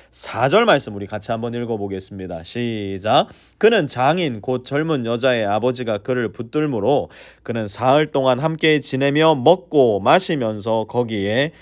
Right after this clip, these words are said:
머물러 있었다." 사실 어제 살펴본 십구 장 일 절에서 삼 절까지의 내용 여러분 기억하십니까? 이 내용으로 미루어 보면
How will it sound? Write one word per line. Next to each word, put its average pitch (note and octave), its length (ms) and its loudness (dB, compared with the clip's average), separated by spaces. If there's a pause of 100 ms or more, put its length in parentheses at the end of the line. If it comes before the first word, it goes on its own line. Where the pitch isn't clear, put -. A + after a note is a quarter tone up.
(280)
머물러 A2 540 -6
있었다." G2 880 -6 (420)
사실 A3 260 4
어제 G#3+ 440 6
살펴본 F#3+ 480 4
십구 G#3 280 -4
장 G3 220 6
일 G#3 160 2
절에서 G3 320 2
삼 G#3 240 -2
절까지의 F#3 560 4
내용 C3+ 320 2
여러분 E3 240 0
기억하십니까? F3+ 880 -2
이 G#3+ 140 0
내용으로 G3 400 2
미루어 D3 340 4
보면 B2 500 2